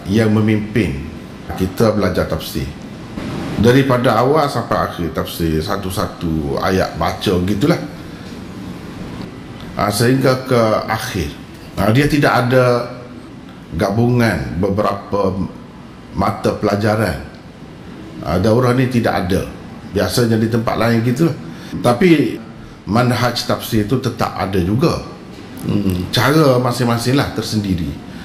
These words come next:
Cara yang kita buat, ah, di Darul Kautsar ini berbeza daripada yang lain-lain daripada segi yang pertamanya, kita tidak baca satu-satu ayat Quran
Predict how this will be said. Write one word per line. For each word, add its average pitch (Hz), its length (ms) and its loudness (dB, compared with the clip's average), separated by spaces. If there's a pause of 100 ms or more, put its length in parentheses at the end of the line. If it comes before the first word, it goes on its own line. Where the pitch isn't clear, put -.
(160)
Cara 139 480 4
yang 123 180 6
kita 123 300 0
buat, 120 320 2 (480)
ah, 95 240 0
di 101 580 4 (300)
Darul 98 320 0
Kautsar 95 320 0
ini 127 420 2 (1700)
berbeza 120 560 4
daripada 120 420 2
yang 110 240 4
lain-lain 107 720 0 (720)
daripada 104 420 2
segi 123 540 2
yang 104 160 0
pertamanya, 110 880 2 (800)
kita 127 320 2
tidak 139 260 4
baca 127 320 0
satu-satu 113 800 0
ayat 95 300 2
Quran - 300 -4